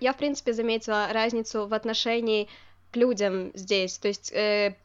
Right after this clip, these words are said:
Здесь намного проще, например, если у тебя какое-то задание, не обязательно, что задание или вопрос и так далее, то есть ты можешь очень легко разговаривать с разными людьми на разных позициях.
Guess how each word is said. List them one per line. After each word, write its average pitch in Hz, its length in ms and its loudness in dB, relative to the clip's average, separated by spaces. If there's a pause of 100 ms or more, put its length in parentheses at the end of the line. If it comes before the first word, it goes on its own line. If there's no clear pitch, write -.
(420)
Здесь 208 420 2
намного 254 360 2
проще, 247 420 0
например, 233 440 0 (340)
если 302 220 2
у 294 40 4
тебя 247 260 2
какое-то 254 400 0
задание, 214 1000 4
не 226 240 -2
обязательно, 226 420 0
что 233 120 -6
задание 214 380 4
или 202 80 2
вопрос 220 460 0
и - 40 -8
так 208 160 -2
далее, 330 340 4 (380)
то 240 80 6
есть 240 280 4
ты 277 100 6
можешь 285 380 2
очень 254 400 2
легко 226 540 4 (420)
разговаривать 240 560 2
с - 40 -14
разными 247 340 4
людьми 226 320 4
на 202 100 2
разных 240 320 2
позициях. 202 560 -2